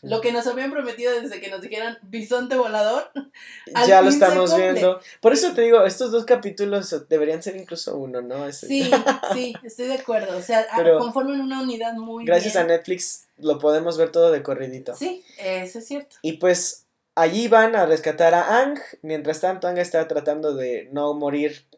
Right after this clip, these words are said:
Speaker 2: eh, a manos del príncipe Zuko. Llegan a rescatarlo, la batalla se pone dura, eh, hay un momento en donde Aang cae al agua, in-,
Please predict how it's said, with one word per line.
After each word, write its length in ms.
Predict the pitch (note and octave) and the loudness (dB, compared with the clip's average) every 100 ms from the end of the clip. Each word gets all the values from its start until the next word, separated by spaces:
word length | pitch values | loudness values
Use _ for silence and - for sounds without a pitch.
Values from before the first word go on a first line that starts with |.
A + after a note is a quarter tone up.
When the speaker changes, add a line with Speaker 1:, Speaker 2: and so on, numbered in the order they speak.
| - | -14
Speaker 2:
eh, 420 | C3+ B2 B2 B2 | -10 -8 -8 -10
a 100 | G2 | -12
manos 340 | C3+ C#3 D3+ D3 | -8 -6 -4 -6
del 180 | B2 A#2+ | -8 -10
príncipe 420 | C#3 C#3 C#3+ D3+ | -12 -12 -8 -6
Zuko. 540 | - G#3 G3+ F3+ B3+ _ _ _ _ _ - | -4 -6 -4 -6 -6 _ _ _ _ _ -6
Llegan 220 | D3 D3+ D3+ | 0 2 0
a 80 | |
rescatarlo, 1040 | D3 D3+ - E3+ G3 G3 F#3+ F#3 F#3 F#3 - | 0 -2 0 0 4 4 2 -2 -2 -4 -4
la 160 | C#3 C3+ | -4 -2
batalla 360 | C3+ C#3 D3+ D3+ | -2 0 0 0
se 140 | D3 | -4
pone 320 | C#3 C3+ C3+ | -10 -8 -8
dura, 580 | C#3 D#3+ D#3 D3 D3+ - _ _ _ - | -4 -4 -2 -2 -4 -10 _ _ _ -18
eh, 680 | B2+ B2 B2 B2 B2 - _ _ _ _ _ - | -10 -6 -4 -4 -6 -10 _ _ _ _ _ -4
hay 220 | D#3+ D#3 | 0 2
un 80 | D3+ | 0
momento 400 | D3 D#3+ F3+ F3 | -2 -2 -2 -4
en 80 | E3+ | -6
donde 280 | D#3 C#3+ C3+ | -6 -6 -8
Aang 260 | C3+ C3+ C3+ _ | -8 -10 -12 _
cae 520 | - B2 B2+ F#3 C#4+ _ _ _ _ _ _ _ _ | -12 -10 -8 -10 -12 _ _ _ _ _ _ _ _
al 220 | A#2+ A#2+ | -12 -10
agua, 520 | B2 C3 C#3 F3+ A#3+ _ _ _ _ _ _ _ | -6 -6 -6 -8 -12 _ _ _ _ _ _ _
in-, 220 | - C3+ | -14 -14